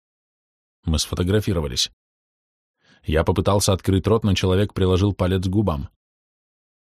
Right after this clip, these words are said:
Я знаками показал, что у нас будут проблемы с выписыванием. Он успокаивающе кивнул и дал понять, что вернется.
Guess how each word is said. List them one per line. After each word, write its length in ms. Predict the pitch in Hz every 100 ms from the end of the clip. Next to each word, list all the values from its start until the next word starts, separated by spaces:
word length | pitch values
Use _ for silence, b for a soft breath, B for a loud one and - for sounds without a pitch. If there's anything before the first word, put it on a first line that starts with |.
| -
Я 220 | 87 101
знаками 420 | 113 113 120 127 110
показал, 460 | 98 101 95 107
что 180 | 104 104
у 60 | 95
нас 180 | 98
будут 280 | 92 95 104
проблемы 440 | - 95 95 104 104
с 80 |
выписыванием. 720 | 110 113 143 - 80 80 62 - _ _ _ _ _ _ _ _
Он 160 | - 87
успокаивающе 800 | 80 87 87 90 82 82 - 78
кивнул 360 | 90 90 104
и 60 | 95
дал 160 | 90
понять, 300 | 90 87 87
что 140 | - 98
вернется. 500 | 107 104 90 -